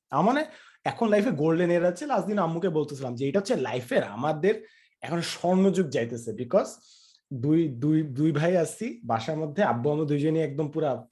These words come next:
কমপ্লিটলি হেলদি। Things can only go down from here, অর্থাৎ এর চেয়ে আর বেশি কিছু সম্ভব না। দুইজন সবাই হেলদি, আর বউ বাচ্চা নেই, আল্লাহ বাঁচাইছে, আল্লাহ খোদা।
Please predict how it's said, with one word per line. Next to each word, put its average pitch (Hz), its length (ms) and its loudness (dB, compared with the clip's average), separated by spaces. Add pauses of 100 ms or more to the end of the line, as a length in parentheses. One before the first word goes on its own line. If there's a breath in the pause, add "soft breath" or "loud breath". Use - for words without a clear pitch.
(140)
কমপ্লিটলি 139 440 0
হেলদি। 127 480 0 (680 loud breath)
Things 208 240 4
can 262 120 4 (160)
only 202 220 6
go 220 180 8
down 143 280 4
from 123 300 -2
here, 104 180 -16 (100)
অর্থাৎ 175 240 -2 (100)
এর 185 200 4 (100)
চেয়ে 233 140 4
আর 202 60 8
বেশি 160 260 2
কিছু 151 180 -4
সম্ভব 147 380 -2
না। 95 160 -14 (100)
দুইজন 139 240 0
সবাই 139 300 4
হেলদি, 147 380 2 (420 soft breath)
আর 117 340 2
বউ 151 220 4
বাচ্চা 180 300 4
নেই, 165 120 0
আল্লাহ 147 680 2
বাঁচাইছে, 117 520 -8
আল্লাহ 110 320 -2
খোদা। 117 520 0